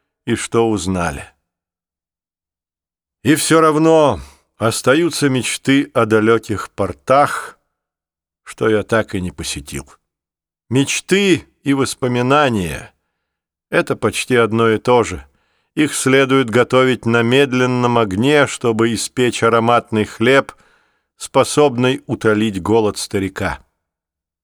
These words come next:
Да, я стар. Постарело и наше судно,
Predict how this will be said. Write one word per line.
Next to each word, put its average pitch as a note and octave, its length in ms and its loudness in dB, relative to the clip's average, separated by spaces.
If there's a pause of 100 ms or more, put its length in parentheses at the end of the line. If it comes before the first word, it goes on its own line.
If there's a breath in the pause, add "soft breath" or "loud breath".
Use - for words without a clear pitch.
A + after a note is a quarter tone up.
(140)
Да, C3 420 2
я A2+ 300 -2
стар. - 600 -8 (920)
Постарело B2 600 0
и A#2 40 2
наше A#2 340 -2
судно, C3 560 -2